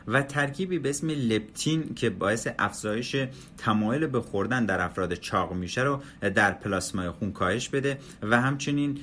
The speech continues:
باعث کاهش جذب و سنتز و ساخت چربی‌ها در بدن بشه. زیره معمولاً به صورت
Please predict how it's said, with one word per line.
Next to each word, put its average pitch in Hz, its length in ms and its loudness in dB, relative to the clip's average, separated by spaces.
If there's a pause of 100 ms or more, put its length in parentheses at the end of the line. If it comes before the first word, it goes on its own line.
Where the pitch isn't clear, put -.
(160)
باعث 110 320 4
کاهش 117 520 0
جذب 110 520 2
و 113 220 2 (300)
سنتز 98 580 0
و 110 80 2
ساخت 95 320 -2
چربی‌ها 92 720 0 (180)
در 101 200 6
بدن 101 400 4
بشه. 80 280 -2 (160)
زیره 156 240 2
معمولاً 139 420 2
به 131 80 0
صورت 117 380 0